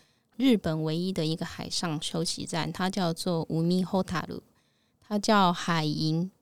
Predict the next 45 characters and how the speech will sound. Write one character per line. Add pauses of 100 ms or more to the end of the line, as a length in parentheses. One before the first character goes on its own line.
(200)
海
营
休
息
站。 (500)
我
刚
刚
已
经
透
露
它
叫
休
息
站
吼，
因
为
之
前
啊，
我
有
客
人 (280)
回
来
之
后
跟
我
说 (380)
：“哎，
你
这
行
程
真
的
是
乱
排
欸。